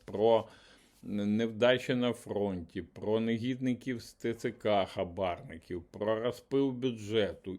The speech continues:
і про все, все, все, все, це інформаційне цунамі допоможе знести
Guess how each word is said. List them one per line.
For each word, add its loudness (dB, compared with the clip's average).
і -4
про -6
все, 0
все, -4
все, -8
все, -6
це 4
інформаційне 0
цунамі -2
допоможе -2
знести -4